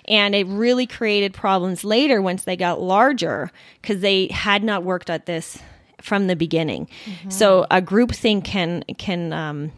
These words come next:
Speaker 1: can really prevent the, the long-term innovative potential of your people.
Speaker 2: Mm-hmm. And as you may imagine, success in all of these topics relies, uh, heavily on leadership.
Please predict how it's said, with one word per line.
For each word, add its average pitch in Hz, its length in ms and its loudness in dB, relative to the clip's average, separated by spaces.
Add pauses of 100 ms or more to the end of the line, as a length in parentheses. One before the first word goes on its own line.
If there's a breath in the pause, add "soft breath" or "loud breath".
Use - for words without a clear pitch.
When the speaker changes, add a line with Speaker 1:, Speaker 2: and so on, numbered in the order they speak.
(500 soft breath)
Speaker 1:
can 208 180 2
really 220 240 6
prevent 175 600 -2
the, 160 240 -2
the 160 140 -2
long-term 165 600 -2
innovative 165 480 -2
potential 151 580 -6
of 151 160 -6
your 120 140 -6
people. - 440 -8 (160)
Speaker 2:
Mm-hmm. 185 540 -12 (920 soft breath)
And 208 260 -2
as 208 200 -2
you 226 80 4
may 202 140 4
imagine, 175 540 0
success - 580 -2
in 208 100 -2
all 175 160 4
of 170 80 0
these 175 200 -2
topics - 640 -4 (360 soft breath)
relies, 180 640 4
uh, 160 360 0
heavily 196 400 0
on 180 180 0
leadership. 170 560 -2